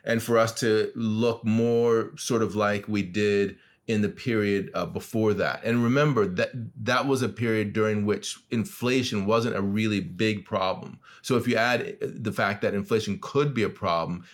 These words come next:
and therefore the Fed could be more aggressive even than then, then, uh, it's not just a range-bound market, but one in which, you know, returns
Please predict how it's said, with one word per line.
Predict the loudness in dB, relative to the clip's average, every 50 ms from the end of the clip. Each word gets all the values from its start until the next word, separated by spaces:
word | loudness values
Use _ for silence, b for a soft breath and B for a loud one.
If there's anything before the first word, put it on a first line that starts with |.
| B B
and | 0 2 2
therefore | 2 2 0 0 0 -2 0
the | -2 -2
Fed | 0 0 0 0 -2 -4
could | -8 -4 0 0 0 0 -2 -2 -2
be | -2 0 0
more | 2 2 2 2 0
aggressive | -2 -2 -2 0 0 0 0 -2 -6 -6
even | -2 -2 0 0 0 0
than | 0 0 -2 -2 -2
then, | -2 0 0 0 0 0 -2 -4 -6 -10 b b b b b b
then, | b -2 0 0 2 2 2 2 2 2 0 -2 -4 B B B B B -4
uh, | -2 -2 -2
it's | -2 -2 -2 0
not | 0 0 0 0
just | -2 -2 0 2 2 2 0 -2 -4
a | -2
range-bound | -2 -2 0 0 0 0 0 0 0 0 2 2 2 2 2 2
market, | 2 0 0 0 -2 -4 -4 -4
but | -4 -4 -4
one | -2 -2 0 0 2 2 0 0
in | -2 -2 -2
which, | 0 0 -2 -2 -2 -4
you | -2 0
know, | 0 0
returns | -2 -2 -4 -6 -6 -6 -4 -2 -2 0 0 0 0 -2 -2 -6 -8